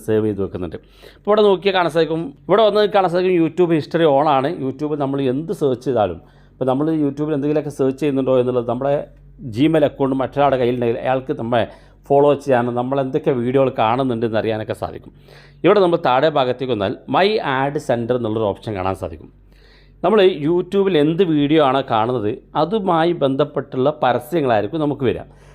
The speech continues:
ഇപ്പോൾ ഉദാഹരണത്തിന് Google-ിലൂടെയോ അല്ലെങ്കിൽ മറ്റേതെങ്കിലും പ്ലാറ്റ്ഫോമുകളിലൊക്കെ നമ്മൾ, ഏഹ്, എന്തൊക്കെ സെർച്ച് ചെയ്യുന്നോ ആ സെർച്ച് ചെയ്യുന്ന കാര്യങ്ങളായിരിക്കും നമുക്ക് പരസ്യമായിട്ട് വരിക. അപ്പോൾ അതിലൂടെ My Ad Center എന്നുള്ളൊരു ഓപ്ഷൻ ഉണ്ട്, ഇത് on ആണ്. ജസ്റ്റ് ക്ലിക്ക് ചെയ്ത് കൊടുത്തു കഴിഞ്ഞാൽ ഇതുപോലെ കാണാൻ സാധിക്കും. ഇവിടെ നിങ്ങൾ താഴെ ഭാഗത്തേക്ക് നോക്കിയാൽ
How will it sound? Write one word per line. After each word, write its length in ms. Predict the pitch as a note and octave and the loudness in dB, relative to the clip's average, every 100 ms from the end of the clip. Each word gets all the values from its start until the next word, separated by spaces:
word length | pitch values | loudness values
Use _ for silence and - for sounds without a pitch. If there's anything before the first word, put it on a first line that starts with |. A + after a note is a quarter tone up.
| - | -6
ഇപ്പോൾ 160 | C3 | 0
ഉദാഹരണത്തിന് 380 | C3+ C#3 C#3+ D3+ B2+ | 2 2 0 -2 0
Google-ിലൂടെയോ 640 | C3+ C#3+ C#3+ C3 B2+ B2+ D#3 - | 0 2 2 4 4 4 0 -2
അല്ലെങ്കിൽ 260 | A#2 B2+ B2+ | -2 0 -2
മറ്റേതെങ്കിലും 380 | A#2+ C3+ B2+ B2+ | -2 -2 -2 -2
പ്ലാറ്റ്ഫോമുകളിലൊക്കെ 880 | A#2 A2 - A#2+ A2+ A2+ G#2+ F#2 G2 - - - - - - | -2 -2 -2 -2 0 -2 -2 -2 -4 -4 -14 -20 -20 -14 -4
നമ്മൾ, 160 | A#2 B2 B2+ - A#2+ | 2 2 2 -4 -4
ഏഹ്, 220 | A2 A2+ - A#2+ | 0 0 -2 -2
എന്തൊക്കെ 260 | B2+ B2+ A#2 | -2 -4 -2
സെർച്ച് 260 | C3 B2 C3+ | 0 0 2
ചെയ്യുന്നോ 260 | B2 A#2 A#2 C3 | 0 2 0 -2
ആ 20 | C#3+ D#3+ | -2 0
സെർച്ച് 260 | D#3 D#3 | 0 0
ചെയ്യുന്ന 220 | D#3+ C#3+ D3+ C#3 | 0 0 0 2
കാര്യങ്ങളായിരിക്കും 600 | B2 C#3 B2 A2+ A2+ B2 | 2 0 -2 -2 -4 -4
നമുക്ക് 160 | B2 C#3+ | -4 0
പരസ്യമായിട്ട് 500 | D3 C#3+ E3+ B2+ G2+ F2 | 0 0 0 0 0 -4
വരിക. 100 | F2 - - - - | -8 -14 -20 -20 -6
അപ്പോൾ 160 | F3+ | 0
അതിലൂടെ 180 | G3+ G#3 F#3+ | 2 2 4
My 80 | G#3+ G3 | 4 4
Ad 160 | D#3+ E3 E3 | 2 0 0
Center 220 | D3 C#3 | 0 0
എന്നുള്ളൊരു 260 | C#3+ C#3 B2+ | 0 0 2
ഓപ്ഷൻ 240 | A2 - C3 | 0 0 -2
ഉണ്ട്, 140 | A2 A#2 - | -2 -2 -2
ഇത് 80 | B2 A2 | 2 2
on 160 | C#3 B2 | 2 2
ആണ്. 120 | G#2+ D3+ B2 | 0 -2 -8
ജസ്റ്റ് 220 | - F3+ | -8 -6
ക്ലിക്ക് 200 | D3+ C3+ | -6 -4
ചെയ്ത് 120 | E3+ D3+ | 2 2
കൊടുത്തു 180 | C3 B2 | 2 0
കഴിഞ്ഞാൽ 200 | B2 F3 - D3 | 0 -2 -2 2
ഇതുപോലെ 280 | E3+ F#3 D#3+ | 4 2 2
കാണാൻ 220 | C3+ C3 A#2+ | 0 0 0
സാധിക്കും. 260 | G2+ G2 - F3+ | -2 -4 -6 0
ഇവിടെ 120 | A3 | 2
നിങ്ങൾ 120 | A3+ A3 | 4 4
താഴെ 200 | E3+ D#3+ F#3 | 2 2 2
ഭാഗത്തേക്ക് 360 | D#3 D#3 D#3 D3+ | 0 0 -4 -2
നോക്കിയാൽ 280 | B2+ C#3+ | 0 0